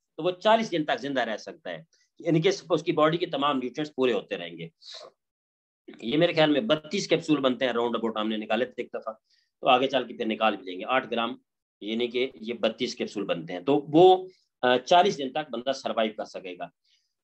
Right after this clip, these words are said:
अ, वन ग्राम spirulina contain same amount of the nutrients as a hundred gram of vegetables। वो पहले भी बात हो चुकी है, एक gram जो spirulina है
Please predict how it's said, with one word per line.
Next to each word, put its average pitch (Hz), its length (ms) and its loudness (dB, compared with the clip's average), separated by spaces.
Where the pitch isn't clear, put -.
अ, 123 180 2
वन 160 180 2
ग्राम 196 320 -2
spirulina 175 460 -6
contain 156 420 -6
same 185 380 -4
amount 156 280 -4
of 147 60 -2
the 135 240 -10
nutrients 131 500 -6
as 117 120 -4
a 110 140 -6
hundred 135 440 -4
gram 127 300 0
of 113 140 -2
vegetables। 87 540 -10
वो 110 80 -2
पहले 131 260 4
भी 131 100 4
बात 123 220 2
हो 117 60 -6
चुकी 110 300 -12
है, 113 160 -6
एक 143 180 -4
gram 127 240 0
जो 123 100 -8
spirulina 104 540 -4
है 95 280 -6